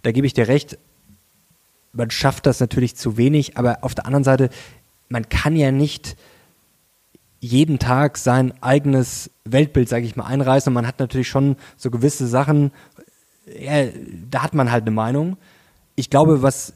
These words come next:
die Kunst ist, wenn's wichtig wird, wenn man Entscheidungen treffen muss, dann sollte man das schon machen, aber man kann's halt nicht jeden Tag machen, weil sonst, äh,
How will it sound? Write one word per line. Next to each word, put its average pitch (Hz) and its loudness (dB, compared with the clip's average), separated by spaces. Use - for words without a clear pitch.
die 123 -8
Kunst - 0
ist, - -8
wenn's 123 -2
wichtig - -2
wird, 107 -6
wenn 113 -2
man 117 -4
Entscheidungen 127 2
treffen 110 -2
muss, 101 -6
dann 165 4
sollte 147 4
man 135 2
das 123 -2
schon 135 -2
machen, 107 -6
aber 117 -4
man 117 -4
kann's 123 -2
halt 113 -2
nicht 110 -4
jeden 107 -2
Tag 120 -8
machen, 104 -8
weil 104 -4
sonst, 104 -12
äh, 98 -12